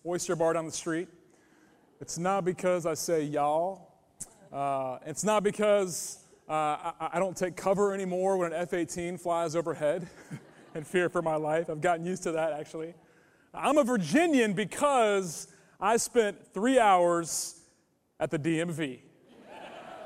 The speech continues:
That's right. Yep.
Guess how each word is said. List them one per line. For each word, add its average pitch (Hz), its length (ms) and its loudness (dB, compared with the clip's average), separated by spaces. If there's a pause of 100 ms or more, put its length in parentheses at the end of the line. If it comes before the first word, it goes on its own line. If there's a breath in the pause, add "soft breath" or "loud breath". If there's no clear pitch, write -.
(120)
That's 185 220 0
right. 190 380 4 (1300)
Yep. 180 280 2